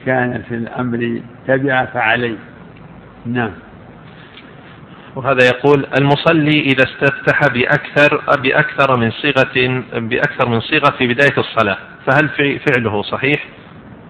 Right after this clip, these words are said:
Speaker 1: والله ما يظهر لي، يظهر لي إنك تع-، ت-، تنوع، تنوع، تارة سبحانك اللهم، وتارة اللهم باعد بيني وبين خطاياي، وهكذا،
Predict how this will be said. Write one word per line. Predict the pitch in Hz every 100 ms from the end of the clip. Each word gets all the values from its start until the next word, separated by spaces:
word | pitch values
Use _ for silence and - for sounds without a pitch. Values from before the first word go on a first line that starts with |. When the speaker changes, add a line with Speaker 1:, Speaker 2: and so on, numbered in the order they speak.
| - -
Speaker 1:
والله | 135 147 165
ما | 170 196 180
يظهر | 143 139 135
لي، | 127 120 - -
يظهر | 170 170 135 147
لي | 160 160
إنك | 147 143 -
تع-، | 135 131 123 - - - - -
ت-، | 135 135 - -
تنوع، | 139 160 165 139 139 110 104
تنوع، | - 143 143 139 117 98
تارة | 98 143 147 147 120 139 139 117 - - - - 151
سبحانك | 135 123 143 135 123
اللهم، | 127 131 123 123 113
وتارة | 135 131 147 147 147 147 143 143
اللهم | 135 131 139 139 139 139
باعد | 139 135
بيني | 135 135 135 131
وبين | 127 123 127
خطاياي، | 123 110 120 120 120 107 - - - - - - - - - -
وهكذا، | - 131 139 135 - 104